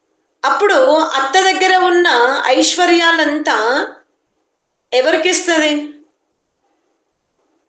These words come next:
ఎవరికిస్తది? అత్త అనుకూలమైన కోడలికే ఇస్తది.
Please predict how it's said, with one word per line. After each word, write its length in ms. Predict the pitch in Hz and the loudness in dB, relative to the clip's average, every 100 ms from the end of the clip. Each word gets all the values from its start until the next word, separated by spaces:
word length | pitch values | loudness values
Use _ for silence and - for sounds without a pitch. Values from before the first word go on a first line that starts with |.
| _ _ _ - 214 | _ _ _ -10 -4
ఎవరికిస్తది? 680 | 233 311 339 330 330 320 302 | -2 0 0 -2 -2 0 0
అత్త 280 | 262 - | -2 -4
అనుకూలమైన 960 | 277 247 285 311 330 330 311 311 494 - - _ _ _ _ _ _ _ _ _ _ _ _ _ _ _ _ _ - | -2 0 0 0 -2 0 0 0 -2 -4 -12 _ _ _ _ _ _ _ _ _ _ _ _ _ _ _ _ _ -2
కోడలికే 560 | 294 311 359 370 370 359 | 2 2 2 0 2 0
ఇస్తది. 520 | 330 - 208 - | -2 -4 -6 -6